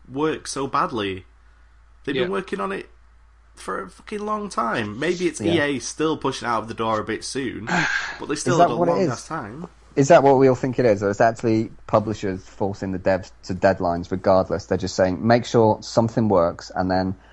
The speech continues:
Speaker 3: we'll just, you know, get it to a point where patches will be able to be put in place.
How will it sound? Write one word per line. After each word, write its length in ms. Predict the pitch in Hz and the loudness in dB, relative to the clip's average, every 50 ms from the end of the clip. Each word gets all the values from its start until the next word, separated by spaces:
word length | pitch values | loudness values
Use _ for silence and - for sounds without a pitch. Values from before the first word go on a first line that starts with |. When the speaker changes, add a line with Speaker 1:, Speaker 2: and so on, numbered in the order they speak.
| - _ _ _ _ - | -20 _ _ _ _ -2
Speaker 3:
we'll 240 | 98 104 101 98 95 | 2 4 4 4 4
just, 200 | 95 90 - - _ 120 | 2 0 -2 -4 _ -2
you 100 | 107 95 | 0 0
know, 80 | 85 98 | 0 2
get 140 | 110 143 143 | 4 6 6
it 80 | 151 147 | 6 4
to 80 | - 165 | 2 0
a 40 | 151 | 2
point 340 | - - 135 123 113 98 | 4 4 4 4 4 2
where 400 | 113 117 117 117 110 107 110 120 - | 4 6 6 6 6 4 2 -2 -6
patches 540 | - - 117 104 - - 101 90 90 87 - | -2 0 0 0 0 -2 -4 -4 -4 -4 -6
will 180 | 101 95 87 - _ _ _ - | -6 -6 -6 -8 _ _ _ 0
be 80 | 98 | 0
able 160 | 95 90 98 92 | 0 0 -2 -6
to 100 | - - | -8 -8
be 80 | 98 | -10
put 200 | 92 - - 98 | -6 -4 -4 -4
in 100 | 85 95 | -4 -6
place. 420 | 90 - 101 92 87 90 - - | -4 -2 0 0 -2 -2 -8 -14